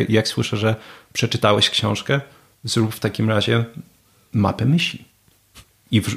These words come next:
i wrzuć na koniec tej książki i potem, jeśli będziesz chciał odświeżyć tą wiedzę, to po prostu przeglądaj mapy myśli. Przecież zapamiętywanie w ogóle,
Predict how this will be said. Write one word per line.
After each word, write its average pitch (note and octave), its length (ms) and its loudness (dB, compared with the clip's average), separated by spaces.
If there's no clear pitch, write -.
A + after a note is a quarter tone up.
i A#2 140 2
wrzuć - 540 0
na A2 160 2
koniec G#2 360 2
tej F#2+ 100 0
książki C3 520 -2
i - 40 -14
potem, C3 300 4
jeśli B2+ 220 2
będziesz B2 220 4
chciał A#2 180 2
odświeżyć C#3+ 420 2
tą A2 160 2
wiedzę, G#2 360 2
to - 80 -8
po A#2 60 -10
prostu B2+ 260 0
przeglądaj A#2 400 2
mapy A2 260 2
myśli. G#2 360 -2
Przecież - 300 -4
zapamiętywanie D#3+ 960 2
w D3+ 60 -2
ogóle, D#3 380 2